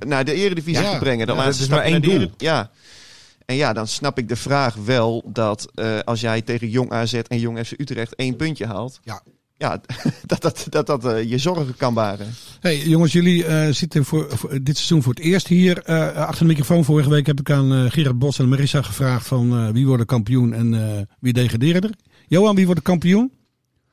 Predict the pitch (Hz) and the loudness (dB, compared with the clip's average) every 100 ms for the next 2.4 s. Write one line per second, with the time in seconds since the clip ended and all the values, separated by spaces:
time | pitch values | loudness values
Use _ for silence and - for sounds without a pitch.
0 | _ _ - 110 98 90 - - 160 190 | _ _ -4 -2 0 -2 -8 -6 0 2
1 | 196 208 - - _ _ _ _ _ _ | 2 -2 -12 -16 _ _ _ _ _ _
2 | - 185 202 214 | 0 2 4 0